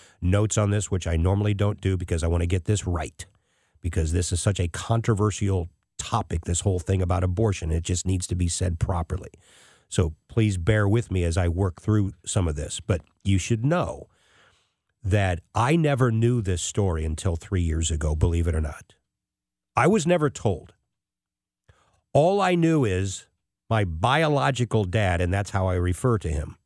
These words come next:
and my mom got married a few months before I was born. So I just always assumed that it was one of those, "Oops,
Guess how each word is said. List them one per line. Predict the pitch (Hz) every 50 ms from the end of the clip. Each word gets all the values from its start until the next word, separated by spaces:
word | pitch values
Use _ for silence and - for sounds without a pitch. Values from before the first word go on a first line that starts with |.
| _ _ _ _ _ _ _ _ _ _ _ _ _ _ -
and | 113 110 110
my | 110 113 117
mom | 113 113 127 139 131 117 110
got | 107 110 104 - 110
married | 107 113 113 113 110 104
a |
few | - - - 117 113
months | 104 101 95 90 -
before | - 98 87 - 98 95 90
I | 90
was | 92 90 87 82
born. | 78 87 107 90 78 76 76
So | - - 110 95 87 - _ -
I | 127 151 180
just | 190 160 165 147 - -
always | 123 120 127 139 139 123 110
assumed | 123 110 - - - 98 85 78 78 90 107 135 139 - _ _ _ _ _ _ _ _ _ _ _ _ _ _ _ _ _ -
that | - 131 139
it |
was | 139 143 127 117
one | 139 147
of | 156 147
those, | 156 156 143 127 -
"Oops, | 240 269 277 269 - - - - - -